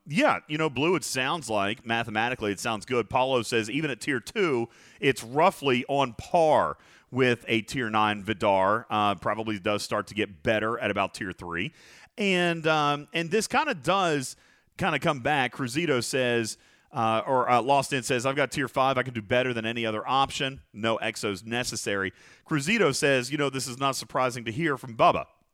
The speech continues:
but a lot of high G four do not use the Mantis,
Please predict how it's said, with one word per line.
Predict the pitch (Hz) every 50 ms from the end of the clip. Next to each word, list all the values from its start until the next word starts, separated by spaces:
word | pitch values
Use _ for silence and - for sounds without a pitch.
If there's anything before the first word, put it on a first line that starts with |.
| _ _ _ _ -
but | 98 107 107 107 104
a | 101
lot | 104 110 117 127 131
of | 123
high | 113 - 139 131 127 123 120 120 110 - _ _ _ _ _ _ _ _ _ _ _ _ - - - -
G | - 82 101 104 95
four | - - 131 131 131 127 123 - - - - - - _ _ -
do | 120 117
not | 117 123 131 127 135
use | 139 127 110
the | 104 113
Mantis, | 104 104 107 110 127 123 - 156 165 175 - - -